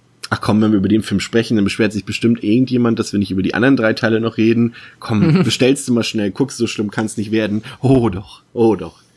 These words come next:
Speaker 1: Dafür
Speaker 2: Äh, reihen sich ein in die, es, äh,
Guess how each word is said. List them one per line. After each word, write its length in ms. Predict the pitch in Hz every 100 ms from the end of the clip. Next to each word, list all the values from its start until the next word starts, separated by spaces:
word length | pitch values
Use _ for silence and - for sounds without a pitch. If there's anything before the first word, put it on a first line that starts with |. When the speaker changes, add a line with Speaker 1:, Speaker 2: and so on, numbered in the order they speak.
| _ _ - - - - _ _ _ -
Speaker 1:
Dafür 220 | 165 165 123
Speaker 2:
Äh, 100 | 127
reihen 280 | 120 127 139
sich 180 | 135 -
ein 200 | 127 127
in 140 | 123
die, 220 | 127 127
es, 140 | 120
äh, 40 | -